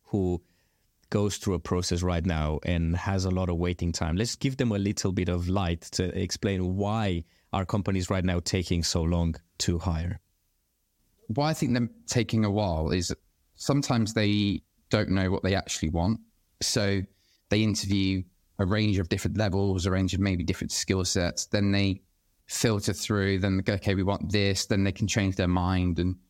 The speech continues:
Speaker 2: so sometimes it could be like they're changing their mind a lot of what they actually want. Some companies like to ensure that all the candidates, so say they're interviewing five candidates, are going through the stages at the same time so they can make the decision at the end.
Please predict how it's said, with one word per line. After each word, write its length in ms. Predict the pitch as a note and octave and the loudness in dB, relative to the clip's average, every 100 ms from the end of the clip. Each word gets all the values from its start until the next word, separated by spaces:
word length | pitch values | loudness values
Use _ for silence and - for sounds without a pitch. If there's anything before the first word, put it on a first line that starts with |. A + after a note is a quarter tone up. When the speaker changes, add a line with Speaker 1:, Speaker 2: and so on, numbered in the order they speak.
| _ _ | _ _
Speaker 2:
so 180 | - A2 | -2 -2
sometimes 480 | - D#3 E3+ D3 A#2 | 0 0 2 0 -2
it 60 | |
could 180 | - A2 | -4 -2
be 160 | A#2+ G#2+ | 0 2
like 220 | G#2 - _ _ _ | 0 -4 _ _ _
they're 100 | G2 | -2
changing 420 | - A2+ G#2+ F#2 | 0 2 2 2
their 100 | F#2+ | 2
mind 320 | E2+ D#2+ G2+ G#2+ | 4 4 2 2
a 60 | |
lot 300 | A#2 C#3 - _ | 0 0 -4 _
of 80 | - | -10
what 140 | E2 F2+ | -4 0
they 120 | F2 | 0
actually 400 | F2 - F2 F2 | 0 -4 -2 0
want. 280 | E2 A#2+ - _ _ _ _ _ _ _ - | 2 0 -4 _ _ _ _ _ _ _ -6
Some 340 | - A#2+ A2 | -2 0 0
companies 540 | G#2 G#2+ - G#2+ F#2 | 0 -2 0 0 0
like 340 | G2 G2 F#2 - | 0 0 0 -4
to 560 | - G2+ F#2+ F#2 F#2 - - _ _ _ | -2 0 2 0 -2 -4 -10 _ _ _
ensure 420 | G2 - - G2 | -2 0 0 0
that 160 | F2+ - | 0 -2
all 180 | G#2+ A2+ | 0 0
the 80 | G#2+ | 0
candidates, 500 | - G2+ F#2+ E2+ - | 0 0 0 0 -2
so 60 | F#2 | -2
say 160 | A2+ | 0
they're 140 | G#2+ G#2 | 2 0
interviewing 400 | F2+ G#2 F#2 F2 | 0 0 0 -2
five 340 | - F#2+ F#2 | -2 -2 -2
candidates, 720 | - F#2+ E2+ D#2+ G2+ - - - _ _ _ _ | -2 0 0 -2 -4 -6 -16 -16 _ _ _ _
are 60 | G#2 | 0
going 240 | G#2 G2 | 2 0
through 160 | - F#2+ | 0 0
the 80 | |
stages 480 | F#2 - G2 F#2+ D#2+ | 0 0 2 2 0
at 80 | - | -2
the 80 | - | -4
same 320 | - F#2 F#2 | 0 2 2
time 340 | - F#2 G2+ | 0 0 2
so 80 | A2 | 0
they 100 | F#2 | -2
can 180 | F2 F#2 | -2 0
make 180 | F2+ - | 0 -2
the 80 | - | -6
decision 380 | - F#2 E2+ F2 | -2 -2 0 -2
at 100 | - | 0
the 140 | E2+ | 0
end. 340 | F2+ C3+ D#3 | 2 0 -2